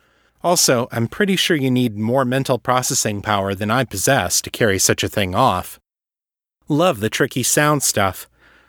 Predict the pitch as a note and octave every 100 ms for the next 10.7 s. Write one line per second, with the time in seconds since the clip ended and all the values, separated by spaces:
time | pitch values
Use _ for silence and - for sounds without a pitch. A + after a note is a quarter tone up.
0 | _ C3 E3+ F#3 B2+ G#2+ A2+ A2+ A2+ A#2
1 | G#2 G2+ G2 - A#2+ G#2+ - G#2+ C#3 C3
2 | G#2+ - G#2+ G2+ F#2 A2+ F#2+ G2 A2+ B2+
3 | G2+ F#2 - G#2+ F#2 F#2 G2+ - G#2+ F#2+
4 | G2+ C#3+ - G#2 F2 G2 F2 - - -
5 | - C#3 A#2+ A#2+ D3+ A3 A3 C3 C#3 A#2+
6 | A#2+ D3 A2+ - G#2+ G#2 A2+ A2 C3+ -
7 | G#2+ G#2+ G2 G2 C3+ B2 G#2 - G2 -
8 | - C#3+ - F2+ - F#2 - G2 - C#3+
9 | A#2 F2+ E2 - _ _ _ _ _ A2+
10 | F#3 G3+ - E3+ G#2 - -